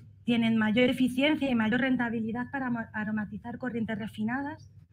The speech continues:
corrientes de pentano, que hoy por hoy no tienen márgenes y, como tú decías, no son capaces de competir con, con otras materias primas.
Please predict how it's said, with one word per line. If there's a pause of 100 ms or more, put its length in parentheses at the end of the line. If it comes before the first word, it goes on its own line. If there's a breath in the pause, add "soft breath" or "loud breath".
corrientes
de
pentano,
que
hoy
por
hoy (380 loud breath)
no
tienen
márgenes
y,
como
tú
decías,
no
son
capaces
de
competir (840 soft breath)
con,
con
otras
materias
primas.